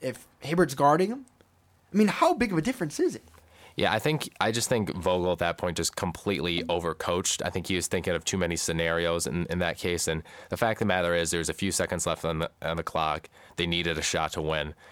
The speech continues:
Speaker 2: And I think you just have to, yeah, I think y-, if they're gonna get a jump shot off, that's fine. Let him take a jump shot. That's a low percentage shot. And then letting LeBron James literally going up for a layup like he was in, like he was in practice. So,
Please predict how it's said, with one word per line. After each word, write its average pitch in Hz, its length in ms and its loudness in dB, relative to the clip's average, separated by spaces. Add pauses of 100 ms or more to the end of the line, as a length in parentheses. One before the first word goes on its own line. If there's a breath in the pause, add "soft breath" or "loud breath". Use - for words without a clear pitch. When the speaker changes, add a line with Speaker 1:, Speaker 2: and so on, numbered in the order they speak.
(220 soft breath)
Speaker 2:
And 80 380 0
I 90 100 -2
think 90 180 -4
you 92 80 0
just 85 180 -2
have 87 180 0
to, 85 220 0 (600)
yeah, 85 220 -2
I 92 60 0
think 95 300 -2
y-, 92 200 -2
if 87 120 -4
they're 104 180 0
gonna 110 180 0
get 110 120 0
a 107 40 0
jump 95 320 -2
shot 104 200 0
off, 101 260 -2
that's 85 200 -2
fine. 78 440 -2
Let 82 180 0
him 92 120 -2
take 92 180 -4
a 87 60 -2
jump 80 240 -2
shot. 80 320 -4 (120)
That's 92 160 0
a 82 60 0
low 85 180 2
percentage 85 480 -2
shot. 80 300 0
And 80 80 -6
then 80 200 -2
letting 82 240 0
LeBron 82 360 0
James 80 260 -2
literally 87 380 0
going 85 240 0
up 85 140 -2
for 90 80 -2
a 80 60 0
layup 80 340 -2
like - 80 -6
he 85 100 -2
was 78 140 0
in, 78 180 -2 (380 loud breath)
like 82 160 -4
he 82 100 -2
was 80 140 -2
in 76 160 -2
practice. 78 480 -2
So, 76 320 -2